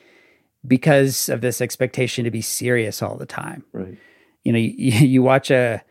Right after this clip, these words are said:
Speaker 1: you watch, like, uh, Hannah Gadsby's, uh, comedy special, Nanette, and it's very serious,
Speaker 2: Mm-hmm.
Speaker 1: you know, or Daniel Sloss's, uh,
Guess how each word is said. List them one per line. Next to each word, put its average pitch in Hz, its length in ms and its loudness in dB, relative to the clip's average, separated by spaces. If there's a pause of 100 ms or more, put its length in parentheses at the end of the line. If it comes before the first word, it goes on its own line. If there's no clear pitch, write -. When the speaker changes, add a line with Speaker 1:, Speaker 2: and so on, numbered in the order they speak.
(420)
Speaker 1:
you 117 100 -2
watch, 127 240 4
like, 123 280 4
uh, 107 340 0
Hannah 127 280 0
Gadsby's, 117 800 -4 (120)
uh, 110 200 -8
comedy 113 480 -4
special, 117 360 -4
Nanette, 113 640 2 (720)
and 113 300 0
it's 151 160 0
very 113 380 2
serious, - 580 -8
Speaker 2:
Mm-hmm. 92 240 -10
Speaker 1:
you 101 80 -6
know, 104 100 -4
or 113 120 0
Daniel 123 340 2
Sloss's, 117 800 -2
uh, 113 260 -2